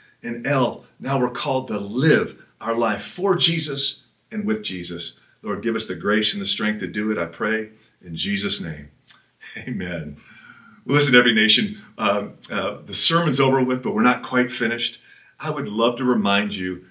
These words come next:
that you can still be faithful in your tithing and your giving. Uh, we're so grateful for those of you that are partnering with, with us here at Every Nation, New Jersey. Uh, we believe in the tithe. The tithe simply means a tenth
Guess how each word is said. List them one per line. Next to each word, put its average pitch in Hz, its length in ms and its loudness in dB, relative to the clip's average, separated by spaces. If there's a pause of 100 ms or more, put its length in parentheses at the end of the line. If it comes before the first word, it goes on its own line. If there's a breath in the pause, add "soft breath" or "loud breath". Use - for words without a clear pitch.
(140)
that 101 100 -10
you 107 160 2
can 139 160 0
still 135 220 0
be 127 80 2
faithful 101 500 -4
in 98 80 -6
your 92 120 -6
tithing 110 580 -4
and 95 120 -8
your 85 120 -8
giving. 110 500 -2 (320 loud breath)
Uh, 101 240 -4
we're 139 140 2
so 135 240 4
grateful 117 420 2
for 107 140 -8
those 117 240 4
of 120 100 0
you 110 120 -2
that 98 120 0
are 92 140 0
partnering 117 640 -4
with, 95 180 -8 (320 soft breath)
with 139 200 0
us 107 200 2
here 101 160 2
at 90 60 0
Every 107 220 2
Nation, 110 340 4
New 101 100 -2
Jersey. 101 540 -2 (280 loud breath)
Uh, 107 240 -2
we 127 120 4
believe 120 540 2
in 110 120 -2
the 110 80 2
tithe. 120 480 0
The 101 80 -14
tithe 113 300 0
simply 110 320 -6
means 107 240 -4
a 92 80 -6
tenth 127 460 -10